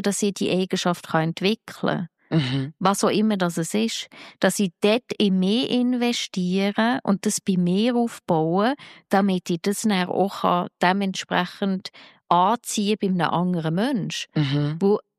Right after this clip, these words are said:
Speaker 1: wenn man sich zum Beispiel einen empathischen Partner, Partnerin wünscht, aber man selber überhaupt nicht ein empathischer Mensch ist, dann wird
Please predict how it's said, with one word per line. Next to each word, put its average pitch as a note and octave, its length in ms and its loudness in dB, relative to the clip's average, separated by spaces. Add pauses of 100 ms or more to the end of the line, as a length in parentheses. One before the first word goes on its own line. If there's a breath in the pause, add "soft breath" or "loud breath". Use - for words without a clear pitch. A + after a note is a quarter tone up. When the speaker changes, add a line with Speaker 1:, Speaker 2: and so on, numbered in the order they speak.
(140)
Speaker 1:
wenn G3+ 220 2
man G#3 80 0
sich A3 180 -2
zum A#3 140 0
Beispiel A#3+ 400 -2
einen F#3 240 2
empathischen A#3 800 0
Partner, G#3+ 500 2
Partnerin G3 680 0
wünscht, G#3+ 420 -2
aber F3+ 160 0
man F3+ 120 -2
selber G#3 460 0
überhaupt G3 520 0
nicht A3 200 -2
ein F#3+ 60 0
empathischer F#3+ 760 0
Mensch G3+ 500 0
ist, C3+ 300 -4 (520 loud breath)
dann F3+ 240 2
wird E3+ 200 0